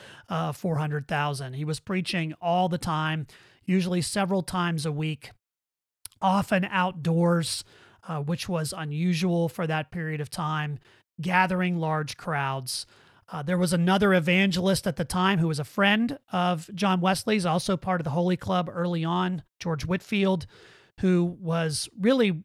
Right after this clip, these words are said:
more well-known, kind of the Billy Graham of his day, and preached both in England and in, in the colonies here in America. But John Wesley had more lasting influence than George Whit-, George Whitefield, because not only did Wesley preach, he also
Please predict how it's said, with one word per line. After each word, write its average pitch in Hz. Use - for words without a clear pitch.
more 226
well-known, 185
kind 226
of 247
the 208
Billy 185
Graham 165
of 151
his 143
day, 143
and 131
preached -
both 170
in 165
England 160
and 165
in, 156
in 180
the 165
colonies 180
here 165
in 156
America. 143
But 175
John 220
Wesley 196
had 180
more 165
lasting 160
influence 156
than 147
George 147
Whit-, 147
George 151
Whitefield, 147
because 143
not 175
only 170
did 147
Wesley 156
preach, 185
he 165
also 156